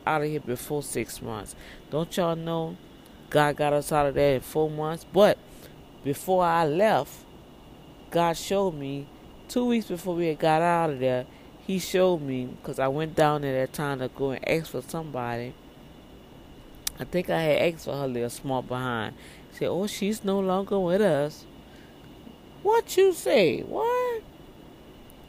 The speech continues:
Yes, that's right. God got her out the way, baby. So after that, that's when God had blessed us with that apartment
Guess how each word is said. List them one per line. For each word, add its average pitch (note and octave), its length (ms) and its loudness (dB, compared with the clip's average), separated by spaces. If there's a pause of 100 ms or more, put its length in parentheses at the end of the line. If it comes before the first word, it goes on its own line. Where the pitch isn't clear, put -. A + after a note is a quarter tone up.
(140)
Yes, A2 360 -2
that's A2 260 -2
right. F#3+ 320 -2 (1800)
God C3+ 260 4
got B2+ 160 6
her D3+ 200 0
out A#2+ 120 -4
the A#2+ 100 -6
way, C#3+ 220 0
baby. A2+ 460 -4 (2000)
So - 380 2
after F3+ 360 0
that, C#3 440 -2 (540)
that's D3 320 -4
when C3+ 120 -6
God B2 260 -2
had A#2+ 240 -6
blessed B2+ 280 -4
us A#2 160 -8
with - 140 -12
that A2 160 -4
apartment G2+ 640 -8